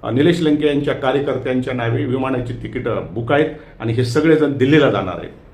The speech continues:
मग तेरा तारखेला असं नेमकं काय घडणार आहे की या लोकांना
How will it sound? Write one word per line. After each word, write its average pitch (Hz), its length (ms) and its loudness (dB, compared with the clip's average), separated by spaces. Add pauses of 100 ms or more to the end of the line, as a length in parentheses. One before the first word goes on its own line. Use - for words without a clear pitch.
(380)
मग 160 240 -4
तेरा 165 200 8
तारखेला 170 360 4
असं 156 220 2
नेमकं 147 240 0
काय 202 320 6
घडणार 131 320 2
आहे 117 160 -2 (360)
की 160 340 -2
या 156 300 6
लोकांना 131 580 -2